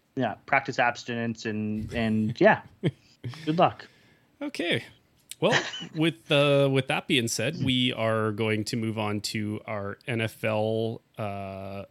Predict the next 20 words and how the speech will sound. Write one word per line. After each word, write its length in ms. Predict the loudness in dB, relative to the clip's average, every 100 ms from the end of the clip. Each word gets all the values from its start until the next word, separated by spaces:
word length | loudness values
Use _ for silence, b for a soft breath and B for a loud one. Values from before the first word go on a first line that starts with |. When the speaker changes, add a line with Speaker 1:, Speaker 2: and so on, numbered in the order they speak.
| _ 0
Speaker 2:
around 680 | 2 4 4 4 2 2 2
the 100 | 0
league 440 | 0 0 0 0
news. 580 | 0 2 0 -4 -4 -6 -2
And 280 | 0 2
I 40 | 0
thought 200 | 0 0
I'd 120 | -2
start 220 | -2 -2
this 180 | -4 -4
week 280 | -4 -4 -4
with, 480 | -2 -2 -4 -12 _ b b b b b -6
uh, 540 | -4 -4 -4 -4 -6
reports 680 | -6 -4 -4 -2 0 -2 0
that 220 | -2 -2
came 300 | -6 -6 -4
out 240 | -2 -2 -4
about 640 | -4 -2 0 -2 -4 -14 -18 _ _ _
Brady. 800 | -6 -4 -2 -2 -4 -4 -4 -6 _ _ _ _ _ _ _ -10
Our 380 | -6 -6 -6